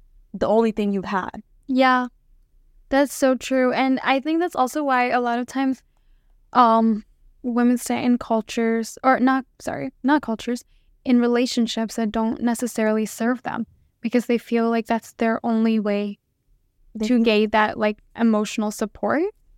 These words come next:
Speaker 1: They feel like if they leave that, they're not gonna have anything.
Speaker 2: Yeah, and I think having that gr-, like, the, having that friendship is so important because you feel like you are supported in other areas of your life, you know? And again,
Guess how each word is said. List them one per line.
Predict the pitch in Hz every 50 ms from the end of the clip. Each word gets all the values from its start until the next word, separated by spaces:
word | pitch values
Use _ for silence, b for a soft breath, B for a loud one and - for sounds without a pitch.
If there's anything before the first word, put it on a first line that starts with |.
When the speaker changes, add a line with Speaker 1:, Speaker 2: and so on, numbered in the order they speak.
| _ _ - _ _ -
Speaker 1:
They | 220 208
feel | - 233
like | 240 240 - 226
if | 214
they | - 202 185
leave | 180 185 190 202 220
that, | 220 208 -
they're | 202 190
not | 190 185 185 190 -
gonna | 196 196
have | 202 185 190
anything. | - - 190 185 190 - - 220 - 247 208 _ _ _
Speaker 2:
Yeah, | - 247 240 254 240 233 233 226 262 277 -
and | - 233 269
I | 269 277
think | 311 320 311
having | 285 247 240 233 226 262 277 285
that | 285 277 262 247 - - _ - - -
gr-, | - 214 202 208 214 -
like, | - 240 233
the, | - 269
having | 233 269 285 277 339 359
that | 370 339 - _ _ _ _ _ _ _ _ _
friendship | - - 233 226 220 - 233 240
is | 226
so | - 240 233 233
important | 233 226 - 220 226 226 226
because | 226 220 - - 226 -
you | 240 220
feel | - - 240 233 226 226 233
like | 233 233 233 - -
you | - 247 226 220
are | 226 226 226
supported | - - - 220 _ - - 214 214 - - 120 - - _ _ _ _ _ _ -
in | - 247 240
other | - - 226 240 233 -
areas | - 101 - - - 240 -
of | - 240 -
your | 247 - -
life, | - - - 233 - -
you | 254 247
know? | 254 285 330 349 _ _ _ _ _ _ -
And | - 269 277 - -
again, | - 269 262 269 254 254 254